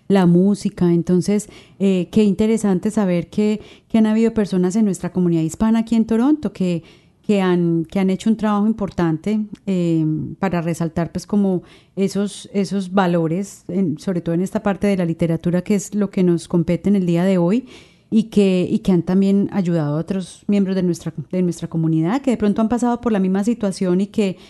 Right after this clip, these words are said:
y que, y que sienten que necesitan hacer una catarsis de sus, de sus miedos, de sus angustias, de sus temores, eh, no sé, de muchas cosas que todos, que todos traemos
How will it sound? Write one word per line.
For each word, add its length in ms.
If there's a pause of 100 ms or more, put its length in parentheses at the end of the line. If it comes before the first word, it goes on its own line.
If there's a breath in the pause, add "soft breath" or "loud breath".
(300 loud breath)
y 120
que, 680
y 80
que 160
sienten 420
que 140
necesitan 560
hacer 240
una 160
catarsis 500
de 140
sus, 300 (360 soft breath)
de 120
sus 320
miedos, 440
de 120
sus 120
angustias, 720
de 80
sus 160
temores, 800 (400 soft breath)
eh, 520
no 480
sé, 120
de 160
muchas 340
cosas 300
que 120
todos, 560
que 100
todos 280
traemos 720